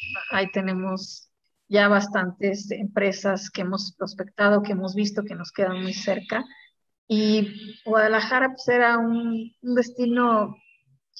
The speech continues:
que no podía faltarnos en el menú, ¿no? Entonces, eh, pues realmente las ubicaciones son muy buenas. Si quieres, te,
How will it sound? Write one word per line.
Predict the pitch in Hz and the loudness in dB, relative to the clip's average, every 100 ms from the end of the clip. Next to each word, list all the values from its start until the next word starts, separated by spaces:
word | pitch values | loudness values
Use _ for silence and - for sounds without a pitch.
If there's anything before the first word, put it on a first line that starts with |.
| - - | -16 -6
que | 220 | -2
no | 226 | 2
podía | 240 233 233 | 4 4 4
faltarnos | 226 208 233 247 220 214 | 2 4 4 4 0 -2
en | 185 | -2
el | 175 | 0
menú, | 175 190 226 214 - _ _ _ _ _ _ _ _ - | 0 2 2 2 -4 _ _ _ _ _ _ _ _ -12
¿no? | 254 277 - _ - - - - | -10 -10 -14 _ -20 -20 -20 -6
Entonces, | 208 202 226 214 - 220 220 220 220 - - - - | -2 2 4 4 2 4 6 6 4 -6 -20 -12 -4
eh, | 196 185 185 180 180 _ - | -2 0 0 -2 -4 _ 0
pues | 247 240 | 6 6
realmente | 254 262 247 247 | 6 6 6 6
las | 247 226 202 | 4 4 0
ubicaciones | 196 202 208 214 208 214 | -4 -4 -2 0 0 2
son | 208 | 2
muy | 202 190 | 2 2
buenas. | 190 185 208 262 | 0 0 -2 -6
Si | - 202 | -10 -4
quieres, | 202 233 202 - | 2 2 2 -2
te, | 185 190 | -4 -4